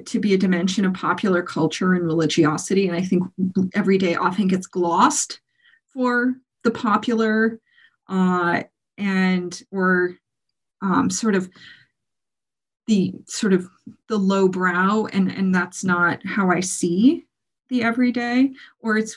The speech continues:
falls within the domain of folklore. And I think that this tends to lead to the formation of essentializing or exclusionary binaries of popular elite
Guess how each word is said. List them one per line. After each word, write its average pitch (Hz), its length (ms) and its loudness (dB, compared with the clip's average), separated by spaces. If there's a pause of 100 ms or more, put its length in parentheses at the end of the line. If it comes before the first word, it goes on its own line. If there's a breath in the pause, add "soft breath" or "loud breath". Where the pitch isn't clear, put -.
(160)
falls 214 320 0
within 214 240 0
the 196 80 0
domain 185 420 0
of 170 120 -10
folklore. 233 760 0 (920)
And 247 120 0
I 247 80 0
think 247 200 -2
that 240 160 -6
this 220 220 0
tends 214 440 -2
to 240 140 -2
lead 190 480 0
to 190 520 0 (360 loud breath)
the 226 80 -2
formation 196 880 0
of 180 300 2
essentializing 190 1000 0
or 165 180 0
exclusionary 185 920 0
binaries 190 760 0
of 180 260 0
popular 185 580 -2
elite 175 580 2